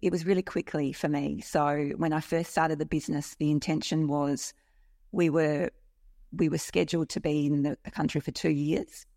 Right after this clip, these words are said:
And I thought, I took leave without pay from my job, and I thought that I could, uh, go back to my government job, <clears throat> excuse me, when I, um, when we finished in the country. It was about a month after I started the business that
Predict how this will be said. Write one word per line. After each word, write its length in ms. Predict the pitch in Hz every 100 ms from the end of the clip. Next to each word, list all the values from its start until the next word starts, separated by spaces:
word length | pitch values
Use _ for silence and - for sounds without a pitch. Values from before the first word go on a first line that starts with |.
| -
And 120 | 156
I 80 | 151
thought, 420 | 147 156 139 - -
I 60 |
took 240 | - 147 -
leave 200 | 165 147
without 280 | 156 147 -
pay 260 | - 156
from 220 | - - 160
my 100 | 156
job, 340 | 180 190 247
and 100 | 151
I 60 | 143
thought 260 | - 143
that 120 | -
I 120 | 147 151
could, 340 | - 160 151 _ _ _ - -
uh, 160 | 170 156
go 180 | 185
back 320 | 160 170 - -
to 100 | -
my 100 | 214
government 340 | - 214 -
job, 320 | - 214 143 - _
<clears throat> 120 | -
excuse 560 | 247 214 170 - 175 170
me, 120 | 160
when 140 | 156
I, 240 | 156 160 160
um, 280 | 165 165 165 - - - -
when 140 | 190 175
we 80 |
finished 340 | 170 175 175 -
in 60 |
the 60 | 160
country. 440 | - - - - - _ - _ _ - _ -
It 120 | 190
was 120 | 175 170
about 280 | 165 160
a 40 | 165
month 320 | 165 165 254 - - -
after 340 | 160 160 - 165
I 60 |
started 420 | 160 - 160 165
the 80 | 165
business 480 | 165 175 202 - -
that 220 | 160 -